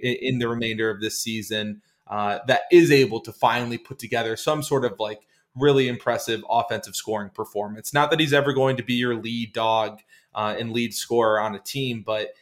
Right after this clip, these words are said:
you do wanna see something, you know, but, and, and him look for a shot a little bit more aggressively. Uh,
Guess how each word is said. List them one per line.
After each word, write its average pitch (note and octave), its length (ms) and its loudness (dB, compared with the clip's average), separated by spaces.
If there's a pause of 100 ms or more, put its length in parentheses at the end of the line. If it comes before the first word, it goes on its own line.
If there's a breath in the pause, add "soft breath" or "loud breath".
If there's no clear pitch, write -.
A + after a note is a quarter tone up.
(100)
you D3+ 140 -4
do D#3 160 2
wanna D#3 260 2
see B2+ 240 -4
something, A2+ 880 -4
you A#2 120 -4
know, A2 200 -4
but, A2+ 260 -2
and, A2+ 440 -4
and B2 120 -4
him B2 300 -4
look C#3+ 260 0
for A#2+ 220 2
a A2+ 40 0
shot A2+ 340 2
a - 20 -4
little G#2+ 180 -6
bit G#2+ 200 -6
more G#2+ 200 -4
aggressively. G#2 760 -6 (280 soft breath)
Uh, A#2 120 -4